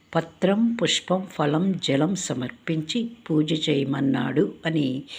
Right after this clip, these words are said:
మన శాస్త్రాలు, మన పెద్దవాళ్ళు అంటూ ఉంటారు. మరి పత్రం అంటే ఆకులు, ఫలం అంటే పండ్లు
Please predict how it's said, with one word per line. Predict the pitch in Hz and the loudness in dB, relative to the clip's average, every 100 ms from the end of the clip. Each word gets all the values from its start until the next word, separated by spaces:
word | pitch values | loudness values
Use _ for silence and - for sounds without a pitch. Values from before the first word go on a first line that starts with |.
| - - - | -16 -12 2
మన | 165 156 | 4 4
శాస్త్రాలు, | - 143 - - 147 143 170 | 2 -2 -4 -4 -2 0 -2
మన | 208 156 | -2 -2
పెద్దవాళ్ళు | 139 139 127 131 139 135 143 214 - | -2 -6 -6 -6 -4 -4 -4 -6 -6
అంటూ | 127 - 165 | -8 -2 -2
ఉంటారు. | 139 123 - 123 - - - - - - - | -2 -10 -12 -12 -12 -20 -20 -18 -16 -12 4
మరి | 190 | 4
పత్రం | 180 175 170 208 208 | 6 2 2 2 4
అంటే | 196 175 160 | 4 4 4
ఆకులు, | 151 147 - 160 190 | 4 0 -2 0 0
ఫలం | - 160 156 175 | 2 4 4 4
అంటే | 156 147 156 147 147 - - - - | 2 0 -2 -2 -4 -12 -20 -14 2
పండ్లు | 156 156 156 160 | 4 6 6 4